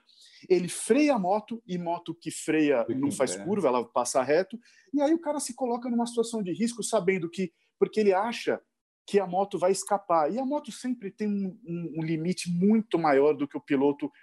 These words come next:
Speaker 1: acredita que tem. E outra coisa, também no nível um, que é super importante,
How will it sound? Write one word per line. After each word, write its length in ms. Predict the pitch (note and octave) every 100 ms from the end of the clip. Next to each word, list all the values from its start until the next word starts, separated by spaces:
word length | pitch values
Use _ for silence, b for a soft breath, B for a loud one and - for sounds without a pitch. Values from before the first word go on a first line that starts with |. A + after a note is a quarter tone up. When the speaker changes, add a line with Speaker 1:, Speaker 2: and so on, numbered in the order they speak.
| b
Speaker 1:
acredita 540 | C3+ - D3 B2+ E3 C#3+
que 100 | C#3+
tem. 280 | - G#2+ F#2+ b _
E 80 | E3+
outra 260 | B3 A#3
coisa, 260 | A3 E3+ B2+
também 340 | - D3+ D#3
no 100 | C4
nível 280 | A3+ E3+ C#3+
um, 100 | C3+
que 100 | B2+
é 40 | A#2
super 300 | - - A2+
importante, 600 | A#2 G#3 - F3+ -